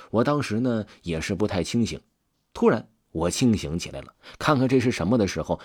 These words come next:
我就对着门突然就看了一眼。然后呢，我惊醒了一下，赶紧起来就开灯了，叫我妈妈说家里是不是进小偷了。然后我妈妈呢，就看了看这个衣柜里的钱包和银行卡，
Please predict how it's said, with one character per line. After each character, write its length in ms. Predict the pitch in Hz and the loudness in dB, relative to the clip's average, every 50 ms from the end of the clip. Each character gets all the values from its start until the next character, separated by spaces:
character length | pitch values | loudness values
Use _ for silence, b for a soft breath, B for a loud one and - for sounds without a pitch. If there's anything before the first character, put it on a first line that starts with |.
| B B | B B
我 140 | B 98 110 | B 2 4
就 100 | 113 139 | 4 4
对 200 | 143 147 135 117 | 4 4 4 4
着 100 | 95 87 | 4 2
门 300 | 82 82 92 147 147 - - _ _ _ - | 0 2 2 2 0 -2 -6 _ _ _ -14
突 340 | - - 220 240 247 247 | -6 0 2 4 4 4
然 240 | 202 101 76 92 120 | 2 0 0 -2 -2
就 140 | 117 110 95 | 0 0 -2
看 320 | 90 - - - 110 87 | -2 -4 -4 -2 -2 -2
了 60 | 80 85 | -2 -2
一 140 | 90 87 | -2 -4
眼。 180 | 71 - - - _ _ _ _ _ _ _ _ _ _ _ _ _ _ _ _ _ _ _ _ _ _ b b b | -6 -8 -12 -16 _ _ _ _ _ _ _ _ _ _ _ _ _ _ _ _ _ _ _ _ _ _ b b b
然 140 | - 170 175 | 4 4 6
后 220 | 151 180 185 170 | 6 4 4 4
呢， 180 | 156 151 151 147 | 4 2 2 2
我 180 | 120 117 98 | 2 2 0
惊 220 | - - 170 165 156 | 2 2 2 2 0
醒 180 | - 90 82 | 0 -2 -4
了 60 | 90 | -2
一 80 | 101 120 | -2 -2
下， 200 | 113 - 92 B B B | -2 -2 -6 B B B
赶 220 | B 95 98 113 127 | B 0 2 4 4
紧 200 | 95 104 107 110 | 4 4 2 2
起 200 | - - - 76 | 0 -2 -6 -6
来 180 | 73 78 - - _ _ _ | -6 -6 -6 -8 _ _ _
就 140 | - 85 | -8 -8
开 180 | 78 - - 95 | -6 -2 -2 -2
灯 200 | 85 90 98 92 | 0 0 -2 -2
了， 100 | 78 - _ _ | -4 -6 _ _
叫 120 | - - 110 | 0 2 2
我 140 | 87 85 90 | 4 4 4
妈 160 | 107 107 107 | 4 4 4
妈 100 | 101 87 | 2 0
说 180 | 80 107 101 B B B B | 0 -2 -2 B B B B
家 160 | - 143 127 | -2 0 0
里 100 | 113 98 | 0 0
是 160 | 92 - 135 | 0 0 0
不 80 | 123 110 | 0 0
是 100 | 127 120 | 0 0
进 160 | - 131 104 | 0 0 -2
小 160 | - - 76 | -2 -4 -6
偷 240 | - - 123 123 127 | -4 0 2 4 4
了。 160 | 110 - - _ _ _ B B B B B | 2 0 -2 _ _ _ B B B B B
然 140 | 123 151 | 2 2
后 100 | 170 175 170 | 2 4 2
我 100 | 135 120 | 2 4
妈 220 | 131 156 156 160 | 4 2 2 2
妈 100 | 151 143 | 0 0
呢， 180 | 131 131 123 120 | 0 0 0 0
就 140 | - 127 113 | 0 0 -2
看 200 | - - 123 110 | -2 -2 -2 0
了 100 | 104 101 | 0 -2
看 240 | - - 104 87 B B B B | -2 -4 -4 -6 B B B B
这 140 | - 107 95 | -2 -2 0
个 240 | 85 82 82 82 78 | 0 0 -2 -2 -2
衣 180 | 101 160 165 | 0 2 2
柜 160 | 147 156 143 | 4 4 2
里 140 | 98 80 76 | 0 0 -2
的 80 | 73 73 | -6 -6
钱 240 | - - 98 117 147 | -6 -4 -2 0 4
包 180 | 156 151 156 | 4 4 4
和 120 | 147 143 143 | 4 0 -2
银 140 | 139 151 | -2 -2
行 180 | 139 - 147 160 | -2 -2 -2 -2
卡， 280 | - - - - - | -2 -4 -4 -6 -8